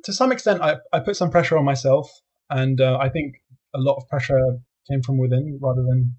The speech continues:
from my parents. I think, um, you know, I guess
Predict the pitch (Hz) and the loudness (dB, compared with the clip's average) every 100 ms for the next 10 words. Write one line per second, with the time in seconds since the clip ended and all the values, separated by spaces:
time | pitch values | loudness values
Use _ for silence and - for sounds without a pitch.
0 | _ - 127 123 123 127 139 - 143 - | _ -2 0 0 -2 -2 -2 -4 -8 -6
1 | 147 - _ _ _ - 131 131 131 131 | -8 -8 _ _ _ -6 -2 0 -2 -4
2 | _ _ _ _ 139 127 123 123 123 - | _ _ _ _ -2 0 2 2 0 -6
3 | _ _ _ _ _ _ _ _ - 147 | _ _ _ _ _ _ _ _ -2 -2
4 | 214 - | -2 -6